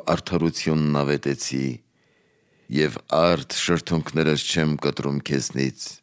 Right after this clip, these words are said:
Տեր, դու գիտես, որ քո արդարությունը,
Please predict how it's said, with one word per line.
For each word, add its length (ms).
Տեր, 380
դու 180
գիտես, 400
որ 160
քո 160
արդարությունը, 840